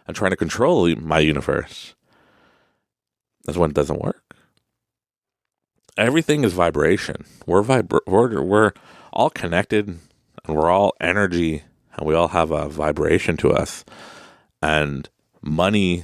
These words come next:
is a vibration, is an energy. Business, love, everything out there has its own vibration and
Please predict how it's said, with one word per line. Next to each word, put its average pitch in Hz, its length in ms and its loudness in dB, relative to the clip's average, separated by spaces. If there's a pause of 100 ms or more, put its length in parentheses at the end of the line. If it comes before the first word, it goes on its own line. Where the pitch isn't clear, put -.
is 82 100 -4
a 80 60 0
vibration, 76 680 0
is 69 120 -4
an 69 80 -4
energy. 71 540 0 (600)
Business, 92 840 0
love, 85 400 2
everything 82 640 0 (100)
out 78 200 -2
there 73 280 -2 (440)
has 73 440 -4
its - 220 -14
own 76 500 2
vibration 73 720 -2
and 69 160 -10